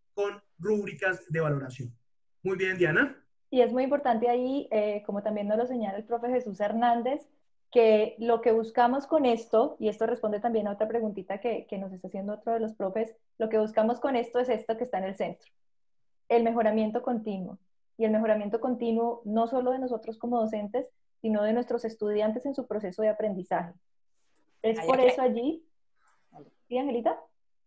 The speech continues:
Speaker 3: No, no, no, que aquí hay una pregunta que me gusta mucho para lo que,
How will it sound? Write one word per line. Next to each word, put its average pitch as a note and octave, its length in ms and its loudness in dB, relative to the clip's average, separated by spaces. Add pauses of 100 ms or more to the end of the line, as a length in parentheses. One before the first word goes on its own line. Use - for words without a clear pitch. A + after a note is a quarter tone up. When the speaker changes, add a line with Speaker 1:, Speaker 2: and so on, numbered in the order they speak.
(140)
Speaker 3:
No, F3+ 180 -8
no, F#3+ 140 -4
no, F3 120 -8
que F3+ 120 -6
aquí F3+ 120 -6
hay F3 120 2
una F#3 160 -2
pregunta G3 400 -4
que A3 100 -10
me G#3 140 -10
gusta F3 340 -6
mucho G#3+ 720 -6
para G3 240 2
lo F3+ 220 -4
que, D#3+ 460 -4